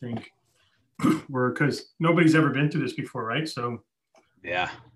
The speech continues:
Speaker 1: process of
Speaker 2: First,
Speaker 1: elimination.
Speaker 2: first time ever, so,
Speaker 1: <laughs> Yeah.
Speaker 2: um,
Speaker 1: And kids,
Speaker 2: yeah, definitely.
Speaker 1: you know, kids need an outlet, kids need to be around kids. So, um,
Speaker 2: Mm-hmm.
Speaker 1: better sooner than later. So,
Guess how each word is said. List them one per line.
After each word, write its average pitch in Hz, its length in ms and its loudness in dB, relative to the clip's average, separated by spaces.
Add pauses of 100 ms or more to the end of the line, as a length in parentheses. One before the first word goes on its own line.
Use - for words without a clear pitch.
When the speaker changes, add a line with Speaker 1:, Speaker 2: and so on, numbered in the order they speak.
(260)
Speaker 1:
process - 400 -2
of 147 80 -6
Speaker 2:
First, 127 180 -4
Speaker 1:
elimination. 123 200 -10 (100)
Speaker 2:
first 110 200 -4
time 95 200 -2
ever, 92 280 -4
so, - 400 -10
Speaker 1:
<laughs> - 20 0
Yeah. 165 360 4
Speaker 2:
um, - 300 -12 (140)
Speaker 1:
And 226 200 4
kids, 202 260 6
Speaker 2:
yeah, 160 100 0
definitely. 135 380 -2
Speaker 1:
you - 100 -2 (220)
know, 135 220 -2
kids 160 300 -2
need 151 220 4
an 139 220 0
outlet, 139 420 -2
kids 131 260 -6
need 127 160 -6
to 123 80 -6
be 123 140 -4
around 120 340 -6
kids. 123 320 -8
So, 117 360 -8 (480)
um, 127 300 2
Speaker 2:
Mm-hmm. 87 240 -12 (440)
Speaker 1:
better 156 220 4
sooner 151 240 2
than 131 160 0
later. 131 300 -2
So, - 400 -4